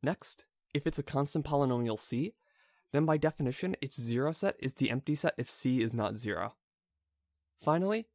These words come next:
suppose that our polynomial is non-constant. For brevity of notation, we assume that it varies in the first variable, so fix the other variables arbitrarily in our algebraically closed field K. Then, we can define a non-constant polynomial g,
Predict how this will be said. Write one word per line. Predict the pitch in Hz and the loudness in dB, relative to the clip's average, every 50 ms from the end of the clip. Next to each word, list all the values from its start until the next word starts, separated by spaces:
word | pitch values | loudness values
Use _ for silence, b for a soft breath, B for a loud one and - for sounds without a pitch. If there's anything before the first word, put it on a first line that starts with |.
| _ _ _ _ - | _ _ _ _ -6
suppose | - 160 151 - 185 196 | -4 -2 4 6 6 6
that | 202 220 | 6 4
our | 202 190 | 2 2
polynomial | - - 156 147 147 143 139 131 131 131 127 117 117 | 2 0 0 2 2 2 2 2 2 2 2 0 0
is | 113 - | -2 -2
non-constant. | 117 110 113 113 - - 143 139 131 - - - 104 104 - _ _ _ _ _ _ _ _ _ _ _ | -2 -2 -2 -4 -4 -4 -4 -4 -4 -6 -6 -8 -8 -10 -12 _ _ _ _ _ _ _ _ _ _ _
For | - 151 | -2 2
brevity | 147 185 196 202 214 208 202 | 4 4 4 6 6 4 4
of | 185 | 4
notation, | 160 151 135 131 - 147 135 143 - - 196 208 208 - _ | 4 2 2 0 0 -2 -2 0 0 -2 -2 -4 -4 -8 _
we | - 147 | 0 0
assume | 147 - - - 170 | 0 2 0 0 2
that | 170 170 170 | 2 2 2
it | 135 123 | 2 2
varies | - 127 127 139 143 139 - 139 | 2 2 4 4 2 2 2 0
in | |
the | 123 117 | -2 -2
first | - - 117 110 - - | 0 0 0 0 0 0
variable, | - 123 120 110 101 95 92 - - - - _ _ _ _ _ _ _ | 2 2 2 2 0 -2 -4 -6 -6 -8 -10 _ _ _ _ _ _ _
so | - - 147 | -4 -4 -2
fix | 143 - - - - | 0 2 0 0 0
the | - 170 | 0 2
other | - 135 139 147 | 2 4 2 2
variables | 131 127 127 123 123 120 113 113 113 110 110 | 2 4 2 4 4 2 2 2 0 -2 0
arbitrarily | - - 120 123 123 - - - 123 127 143 156 165 185 202 202 - _ - | 0 0 0 0 -2 -6 -2 0 2 2 4 2 2 0 -2 -4 -6 _ -6
in | - - | -2 0
our | 139 127 | 2 4
algebraically | 92 117 127 127 131 127 127 120 117 - 113 110 | 4 4 4 2 2 0 0 0 2 0 -2 -2
closed | - - 107 104 107 - - | 0 0 0 0 0 -2 -2
field | 107 104 104 - | -2 -2 -2 -4
K. | - - 131 120 - - - _ _ _ _ _ _ _ _ _ _ _ _ _ _ _ _ _ - | -6 -6 -4 -4 -4 -6 -12 _ _ _ _ _ _ _ _ _ _ _ _ _ _ _ _ _ -2
Then, | 127 143 160 190 220 - _ _ _ _ _ | 0 2 2 2 -2 -6 _ _ _ _ _
we | - 160 | -4 -2
can | 156 175 | 2 2
define | 160 156 - - 156 151 147 | 2 2 2 2 2 4 4
a | |
non-constant | 131 120 113 117 127 151 180 - - - 123 127 139 - - 151 117 - | 2 2 0 0 0 -2 -4 -6 -2 0 0 0 0 0 -2 -4 -4 0
polynomial | - 131 127 127 127 123 120 123 123 120 110 110 120 | 0 2 2 2 2 2 2 2 2 0 0 0 -2
g, | - - 117 139 180 214 | -2 -2 -2 -2 -2 -4